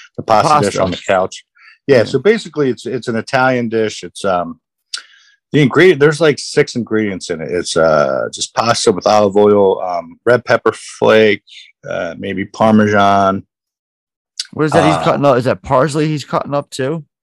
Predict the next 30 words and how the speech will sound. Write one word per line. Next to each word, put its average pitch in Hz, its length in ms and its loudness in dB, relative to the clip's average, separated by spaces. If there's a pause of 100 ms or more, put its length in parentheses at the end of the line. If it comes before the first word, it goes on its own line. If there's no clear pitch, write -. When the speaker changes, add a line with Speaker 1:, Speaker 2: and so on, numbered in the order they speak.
(200)
Speaker 1:
Yeah, 165 380 6
yeah, 117 300 2
parsley 123 320 -4
for 123 160 -12
the 110 60 -8
garnish. 107 760 -4 (100)
Um, 95 500 -6 (2250)
maybe 139 180 -4
one 127 200 4
or 117 40 4
two 123 220 2
other 104 180 4
things, 85 540 -8
but 185 100 4
he 220 60 6
made 214 180 6
it 170 60 4
for 151 200 2
us - 160 -4
one 113 160 -2
night, 101 240 -6
and 107 100 -8
I, 104 140 -8
um, 92 260 -8 (600)
I 123 100 -8
was, - 300 -12
I - 40 -8
was - 140 -4
somewhat - 320 -2
disappointed, - 680 -6